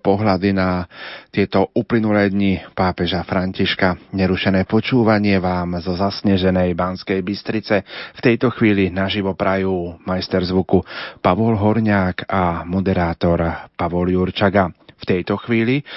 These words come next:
už dáme slovo kolegom z Vatikánskeho rozhlasu Márii Fabriovej a Jozefovi Šofrankovi, ktorí nám zhrnú aktuálnu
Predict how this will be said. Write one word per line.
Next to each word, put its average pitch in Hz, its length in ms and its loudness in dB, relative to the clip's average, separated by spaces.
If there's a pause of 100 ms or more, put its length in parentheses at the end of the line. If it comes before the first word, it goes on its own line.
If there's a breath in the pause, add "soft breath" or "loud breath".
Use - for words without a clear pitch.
(180 loud breath)
už 117 160 2
dáme 113 320 2
slovo 110 320 -2
kolegom 98 560 -2
z 95 80 -6
Vatikánskeho 95 960 -2
rozhlasu 104 640 0 (400 loud breath)
Márii 90 400 2
Fabriovej 104 800 2
a 90 240 -2
Jozefovi 95 560 -4
Šofrankovi, 92 800 -2
ktorí 95 240 0
nám 92 320 0
zhrnú 101 400 0
aktuálnu 95 720 2